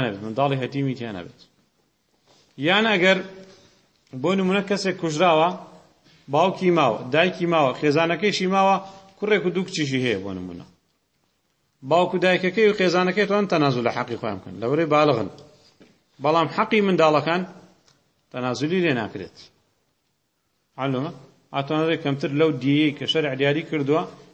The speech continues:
یان زیاتر وەربگیرێت ئەگەر هەردوو لا ڕازی بن و، و قەناعەت بە مەسەلەکە بکەن. کتاب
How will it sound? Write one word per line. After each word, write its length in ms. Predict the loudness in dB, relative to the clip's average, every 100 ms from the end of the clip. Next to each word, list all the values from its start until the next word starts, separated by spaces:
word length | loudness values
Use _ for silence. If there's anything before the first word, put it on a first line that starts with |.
| -12
یان 260 | -4 -2 0 2
زیاتر 260 | 0 0
وەربگیرێت 560 | 0 0 -2 -2 0 0
ئەگەر 180 | -2 -4 -2
هەردوو 260 | -4 -2 -2
لا 80 | -2 -6 -20 -20 _ _ -10
ڕازی 460 | 0 2 2 0 -2
بن 100 | 0
و، 120 | 0 -4 -12 -20 _ _ -10
و 80 | -2 0 0 -4
قەناعەت 380 | -4 -2 -2 -2
بە 100 | -2 -2 -6 -6
مەسەلەکە 540 | -4 -4 -4 -4 -4 -6 -8 -18 _ _ _ _ _ _ -18
بکەن. 220 | -16 -18 -20 -20 _ _ _ _ _ _ _ -10
کتاب 360 | -4 2 4